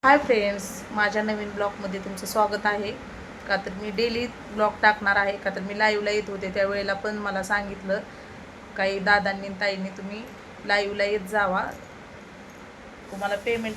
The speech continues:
पण चालू होईल आणि तुमचं ब्लॉग पण आम्ही डेली बघू." का तर तुम्ही अधूनमधून ब्लॉग टाकता, टाकता, त्याच्यामुळे आम्हाला काही बघणं होत नाही. त्याच्यामुळं मी आजपासून टाकणार आहे ब्लॉग, कसेही असले तरी टाकणार आहे. म्हणजे कसे, म्हणजे घरातले पण टाकणार आहे, बाहेरचे टाकणार आहे.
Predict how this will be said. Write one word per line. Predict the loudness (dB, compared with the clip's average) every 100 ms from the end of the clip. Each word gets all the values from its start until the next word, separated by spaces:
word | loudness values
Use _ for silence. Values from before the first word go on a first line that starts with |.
| -6
पण | -4
चालू | 2 2 2
होईल | -6 -8 -10 -14 -16 -16 -6
आणि | -2 -2 -4
तुमचं | -8 -8 -4
ब्लॉग | -2 -2 -2
पण | 0
आम्ही | 0 0
डेली | 0 -2
बघू." | -4 -2 -2
का | -2
तर | -2
तुम्ही | -2 -6 0
अधूनमधून | 0 0 -4 -6 -6 -4
ब्लॉग | -4 -4
टाकता, | -4 -6 -8 0
टाकता, | 0 0 -6
त्याच्यामुळे | -4 -4 -2 -2
आम्हाला | -2 -2
काही | -2 -2
बघणं | -2 -2 -4
होत | -6 -6
नाही. | -6 -4 -4 -8 -16 -16 -16 -16 -16 -14
त्याच्यामुळं | -6 -4 -4 -6
मी | -6 -2
आजपासून | -2 -2 -2 -4 -6 -2
टाकणार | -2 0 -2
आहे | -2 -4 -4
ब्लॉग, | 0 0 0 -4
कसेही | -2 -2 0
असले | 0 -2 -6
तरी | -2
टाकणार | 2 2 0 -2
आहे. | 0
म्हणजे | -2 -2
कसे, | -2 0 0
म्हणजे | 0 -2
घरातले | 0 0 0 -6
पण | -6 -8 -8 -16 -16 -16 0
टाकणार | 4 4 4 2
आहे, | 2 0
बाहेरचे | -2 -2 -4 -2
टाकणार | -2 0 0 -2
आहे. | -2 -4 -8 -14